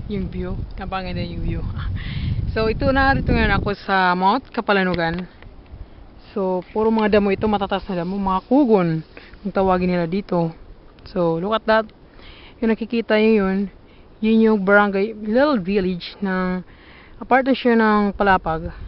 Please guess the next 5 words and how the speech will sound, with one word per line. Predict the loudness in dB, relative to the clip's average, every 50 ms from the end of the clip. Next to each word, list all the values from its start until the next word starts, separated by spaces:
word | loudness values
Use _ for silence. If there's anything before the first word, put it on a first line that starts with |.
| -12 -14 -16 -12 -6
So, | -4 -2 -2 -2 -4 -8 -12 -16 -16 -8 -6
ito, | -6 -2 0 2 2 2 2 0 -2 -6 -12 -14 -14 -14 -14 -14 -14 -14 -18 -4 0
meron | 2 2 4 4 4 4
ng | 4 4
daanan. | 6 4 4 4 4 0 -2 -4 -4 -6 -6 -8